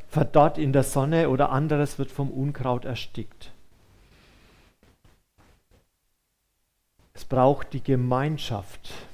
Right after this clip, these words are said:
dass diese Saat wirklich gut wachsen kann. Und auch bei einer erwachsenen Pflanze ist das so, ja, ein einzelnes Weizenhalm, ja, wenn der irgendwo steht, hat er keine Chance. Da wird er niedergefahren oder sonst was.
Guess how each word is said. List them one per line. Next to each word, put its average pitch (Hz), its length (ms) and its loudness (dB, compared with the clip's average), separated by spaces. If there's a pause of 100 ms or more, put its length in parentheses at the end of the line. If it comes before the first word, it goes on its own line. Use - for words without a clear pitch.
(500)
dass 117 200 -6
diese 131 300 -2
Saat 131 460 2
wirklich 135 380 -2
gut 139 240 -4
wachsen 143 320 -4
kann. 131 160 -2
Und 156 80 2
auch 160 120 0
bei 156 300 4
einer 143 220 4
erwachsenen 139 880 0
Pflanze 147 480 -2
ist 123 240 -4
das 131 200 -2
so, 139 200 -2
ja, 135 240 2
ein 123 120 -4
einzelnes 143 920 0 (260)
Weizenhalm, 131 1500 0
ja, 131 240 2
wenn 143 140 0
der 143 220 2
irgendwo 147 460 2
steht, 151 460 -2 (280)
hat 120 200 -4
er 123 80 0
keine 117 420 -4
Chance. 101 520 -6 (220)
Da 127 160 -4
wird 143 120 -4
er 131 80 -2
niedergefahren 120 720 -2
oder 107 180 -6
sonst 135 380 -8
was. 131 180 -2